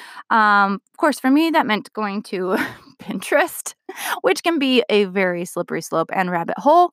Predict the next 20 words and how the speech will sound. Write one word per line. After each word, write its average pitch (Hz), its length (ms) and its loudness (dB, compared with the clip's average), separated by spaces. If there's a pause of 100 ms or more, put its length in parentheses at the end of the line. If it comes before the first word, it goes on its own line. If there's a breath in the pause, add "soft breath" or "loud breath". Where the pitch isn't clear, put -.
(280)
in 226 240 0 (100)
and 196 180 -6
of 175 100 -4
itself. 185 520 0 (240 loud breath)
So 208 800 2
that's, 302 760 -4
uh, 226 420 0
talking 233 180 -6
about 214 160 -4
acting 185 300 -4
on 175 120 -8
plans 170 360 -10
can 185 160 -10
totally 190 320 -6
suck - 240 -4
you 175 80 -8
down 170 260 0
a 175 40 -4
whole 233 200 2
nother 196 380 4